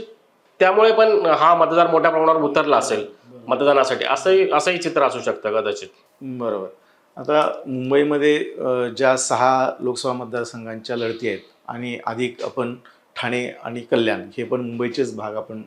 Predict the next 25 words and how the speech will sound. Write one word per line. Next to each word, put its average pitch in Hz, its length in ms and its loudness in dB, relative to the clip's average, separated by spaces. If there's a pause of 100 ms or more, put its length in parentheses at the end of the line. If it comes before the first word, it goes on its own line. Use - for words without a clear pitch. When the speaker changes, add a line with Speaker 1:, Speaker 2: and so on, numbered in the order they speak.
Speaker 2:
समजायला 107 340 -12
हरकत 98 300 -18
नाहीये. 98 220 -20 (460)
तर 123 60 0
ह्या 143 140 4
आठ 151 380 0
लोकसभा 147 380 0
मतदारसंघामध्ये 131 880 0
सर्वात 127 300 2
प्रतिष्ठेच्या 123 720 -6
निव-, 123 380 -10
अ, 113 340 -2 (100)
आहेत 123 280 -6
मतदारसंघ 120 520 -8
ते 120 240 -6
एक 123 140 -8
कल्याणचा 117 440 -6
आहे, 107 160 -12 (600)
अ, 110 320 -6
जिथं 113 320 -6
मुख्यमंत्री 120 540 -4
एकनाथ 117 300 -6
शिंदे 113 300 -10
यांचे 110 420 -8
पुत्र 113 480 -4